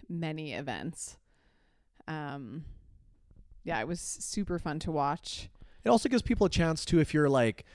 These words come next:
Speaker 2: let's just say you consider yourself a beginner, you know, or a novice athlete, like, you're now in a competition, like, you can actually compete against the best people there. You're doing the
Speaker 1: Mm-hmm.
Speaker 2: same workouts. A lot of times in competitions,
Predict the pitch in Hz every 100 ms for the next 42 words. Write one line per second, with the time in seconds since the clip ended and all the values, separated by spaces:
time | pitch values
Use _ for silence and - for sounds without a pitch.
0 | - - 185 202 170 147 - 139 131 127
1 | 120 110 98 101 113 143 147 139 131 -
2 | _ - _ _ _ _ - 98 92 101
3 | 104 110 117 120 117 - 90 92 - 110
4 | 104 98 98 - _ - - - - -
5 | - 113 123 131 139 131 135 123 - 123
6 | - 104 90 - 107 - _ _ - 120
7 | 123 117 - _ _ _ _ _ _ 123
8 | 131 - 131 127 113 - 127 117 107 -
9 | 98 107 - - 107 92 98 90 98 110
10 | 120 120 101 - 101 92 92 - 92 117
11 | 117 120 117 117 110 104 - 104 90 117
12 | 104 104 95